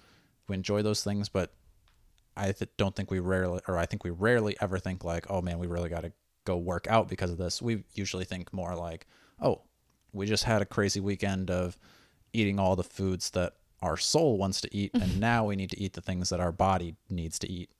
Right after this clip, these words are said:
Speaker 1: to kind of replenish some of the, um, like, vitamins, minerals, nutrients that all those cookies and pizza doesn't have."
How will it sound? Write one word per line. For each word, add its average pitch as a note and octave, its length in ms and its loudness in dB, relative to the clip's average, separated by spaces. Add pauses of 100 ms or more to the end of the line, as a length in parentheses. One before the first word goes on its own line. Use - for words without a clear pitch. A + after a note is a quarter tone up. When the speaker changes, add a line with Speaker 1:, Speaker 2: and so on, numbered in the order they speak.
Speaker 1:
to E2+ 460 -6
kind E2 180 -6
of E2+ 120 -8
replenish E2+ 500 -4
some F2 140 -4
of E2+ 100 -6
the, E2+ 180 -2 (640)
um, A1+ 500 -8 (180)
like, - 200 -4
vitamins, F2 640 0 (200)
minerals, E2 580 -2
nutrients F2+ 560 -2
that F2 300 -4 (840)
all F#2 120 6
those E2+ 160 2
cookies E2+ 340 0
and D#2+ 100 -4
pizza - 300 -4 (200)
doesn't - 320 -2
have." - 320 -10